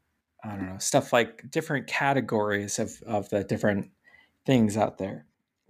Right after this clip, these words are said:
This is where I first was introduced to the Green Children. This is where I was first introduced to a lot of things.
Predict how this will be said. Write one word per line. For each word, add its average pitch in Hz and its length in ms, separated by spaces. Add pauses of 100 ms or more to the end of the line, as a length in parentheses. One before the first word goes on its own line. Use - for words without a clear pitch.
This 156 180
is 151 100
where 139 220
I 127 60
first 135 360
was 120 120
introduced 123 480
to 113 240
the 104 80
Green 110 260
Children. 113 640
This 120 160
is 117 140
where 113 500
I - 60
was 113 180
first 110 300
introduced 110 520
to 101 200
a - 40
lot 101 220
of 170 100
things. 214 360